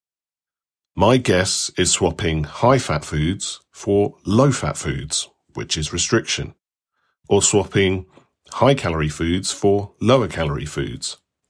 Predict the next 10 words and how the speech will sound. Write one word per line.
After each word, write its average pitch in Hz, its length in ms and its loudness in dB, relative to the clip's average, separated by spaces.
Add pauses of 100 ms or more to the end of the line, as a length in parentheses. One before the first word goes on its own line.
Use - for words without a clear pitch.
(140)
which 82 280 -4
is 73 160 -6
restriction, - 680 -2 (800)
or 107 100 4
swapping 101 560 2 (120)
high-carb 95 600 0
foods 87 420 -2
for 104 460 2
lower-carb 95 680 0
foods, - 520 -10